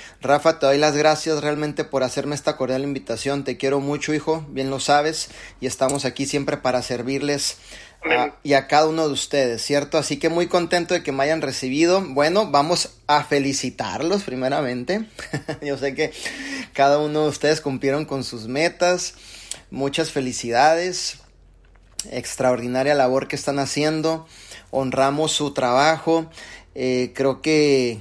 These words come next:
Speaker 1: claro que sí, Juan, te mando un fuerte abrazo a la distancia. Creo que Juan no abre la, la cámara porque ahorita está con la cuerda brincando por toda la colonia, ¿no? Ya ves que siempre él sale con sus,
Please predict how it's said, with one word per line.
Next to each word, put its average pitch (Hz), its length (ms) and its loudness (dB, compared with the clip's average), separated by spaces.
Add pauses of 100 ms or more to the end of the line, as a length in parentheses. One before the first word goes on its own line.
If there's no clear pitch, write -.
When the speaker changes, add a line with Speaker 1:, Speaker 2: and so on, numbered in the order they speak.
Speaker 1:
claro 147 280 2
que 135 140 -6
sí, 160 160 2
Juan, 160 260 0
te 139 100 -4
mando 143 260 -2
un 151 60 -8
fuerte 147 320 -2
abrazo 143 320 0
a 151 40 0
la 151 80 2
distancia. 156 560 0
Creo 165 160 4
que 180 100 0
Juan 190 340 4
no 175 60 4
abre 185 220 4
la, 135 360 2
la 135 220 0
cámara 170 380 2
porque 143 220 -2
ahorita 147 200 -2
está 165 240 0
con 175 140 0
la 147 140 -2
cuerda 156 280 4
brincando 165 560 0
por 139 160 -4
toda 160 140 4
la 156 160 2
colonia, 139 400 0
¿no? 160 160 -6
Ya 147 120 -2
ves 151 140 0
que 160 120 -4
siempre 160 280 -2
él 156 60 -2
sale 160 240 2
con 139 160 -4
sus, - 320 -8